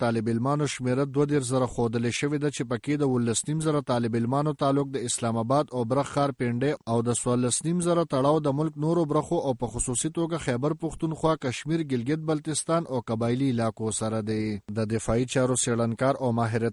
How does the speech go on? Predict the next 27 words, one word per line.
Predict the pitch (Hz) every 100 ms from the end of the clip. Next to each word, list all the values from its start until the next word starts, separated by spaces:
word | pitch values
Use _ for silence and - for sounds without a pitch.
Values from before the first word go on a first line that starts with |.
| 117
تعلیم | 117 135 139
پروفیسر | 120 - 131 147 135
خادم | 127 113 113 113
حسین | - 139 -
اسلام | 123 - 117
آباد | 117 131 139
کې | - 135
د | 123
دیني | 117 147
مدرسو | 156 135 120 - 143 139
مخ | 143 147
په | 131
سیوا | 123 120 113
کیدونکو | 117 117 143 151 160 131
تعداد | 120 131 143 123
بیل | 147 143
بیل | 139 147 127
علتونه | 110 107 120 113 104
ښایي | 110 107 107 104 - -
او | 117 120
دې | 165 151
زیاتوي | 147 127 127 165
چې | 180 151
په | 131
دې | 151 165
کې | 160 139
یوه | 135